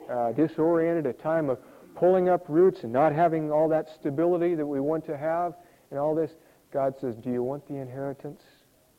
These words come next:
Are you willing to travel through the desert a little bit to get it, or do you want to stay in Babylon? Separate yourself now from among them." A very interesting scripture, uh, in Isaiah chapter fifty-two.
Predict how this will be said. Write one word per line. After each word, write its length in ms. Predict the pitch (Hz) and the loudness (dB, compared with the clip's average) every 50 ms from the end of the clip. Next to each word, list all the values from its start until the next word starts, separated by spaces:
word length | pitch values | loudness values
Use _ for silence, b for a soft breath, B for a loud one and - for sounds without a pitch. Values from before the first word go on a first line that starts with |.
| _ _ _ _ _ _ _ _ _ _ _ _ _ _ _ _ _ _ | _ _ _ _ _ _ _ _ _ _ _ _ _ _ _ _ _ _
Are 60 | 117 113 | -6 -4
you 120 | 110 110 | -4 -2
willing 340 | 110 127 151 170 170 170 165 | -2 0 0 0 0 0 -2
to 60 | 147 | -4
travel 480 | 131 - - - 156 156 160 160 160 160 | -8 -6 -4 -2 0 0 0 0 0 -2
through 200 | 151 - 156 143 | -2 -4 -6 -4
the 100 | 139 135 | -4 -4
desert 400 | 127 135 139 147 143 151 147 139 | -4 -2 -4 -2 -2 -4 -4 -2
a 40 | 143 | -2
little 220 | 139 147 143 143 | -2 -2 -2 -2
bit 180 | 139 139 143 - | -4 -4 -8 -8
to 60 | - | -10
get 240 | 127 127 131 131 139 | -12 -8 -6 -4 -4
it, 180 | 143 147 143 - _ | -4 -4 -6 -10 _
or 140 | - 123 120 | -8 -8 -6
do 80 | 113 | -6
you 100 | 110 110 | -8 -8
want 240 | 110 120 123 117 113 | -6 -6 -8 -8 -10
to 60 | - - _ | -14 -16 _
stay 200 | _ 143 135 139 | _ -10 -8 -8
in 120 | 139 135 131 | -10 -10 -12
Babylon? 640 | 123 123 120 117 120 110 107 107 107 107 104 101 - _ _ _ _ _ _ _ _ _ _ _ _ _ _ _ _ _ _ _ _ _ _ _ _ _ - - - | -10 -8 -8 -8 -8 -8 -10 -12 -16 -16 -18 -20 -20 _ _ _ _ _ _ _ _ _ _ _ _ _ _ _ _ _ _ _ _ _ _ _ _ _ -20 -20 -4
Separate 440 | - 165 156 156 - 135 123 120 - | -2 -2 -2 0 -2 -2 -2 -2 -4
yourself 500 | 113 117 113 - - - 120 117 113 117 | -6 -12 -12 -12 -12 -10 -8 -8 -8 -10
now 280 | 127 120 113 107 107 104 _ | -12 -12 -10 -12 -12 -14 _
from 140 | - 113 110 | -16 -14 -12
among 300 | 113 113 113 117 113 110 | -12 -12 -12 -12 -12 -12
them." 160 | 107 104 101 _ b b b b b b b b b b b b b b b b _ _ | -14 -14 -16 _ b b b b b b b b b b b b b b b b _ _
A 40 | 120 | 2
very 260 | 123 151 175 165 147 | 4 6 6 6 6
interesting 460 | 151 156 147 143 131 - - - 117 | 4 4 4 4 2 2 -4 -12 -12
scripture, 640 | 113 - - - 117 - - - 120 117 117 117 113 | -12 -10 -4 -6 -6 -4 -4 -4 -2 0 0 0 -2
uh, 40 | 113 113 - _ - - _ _ _ _ _ _ _ _ _ _ _ _ _ _ _ - | -4 -8 -16 _ -20 -20 _ _ _ _ _ _ _ _ _ _ _ _ _ _ _ -8
in 140 | - 127 117 | -4 -2 0
Isaiah 340 | 113 117 113 127 131 131 127 | 0 0 0 2 2 2 2
chapter 360 | 127 - 135 127 123 - 117 | 2 2 0 0 0 -4 -10
fifty-two. 720 | - - 143 139 - 127 113 - - 151 147 135 117 104 | -2 -2 -2 -2 -2 -14 -14 -6 -2 0 0 0 0 -2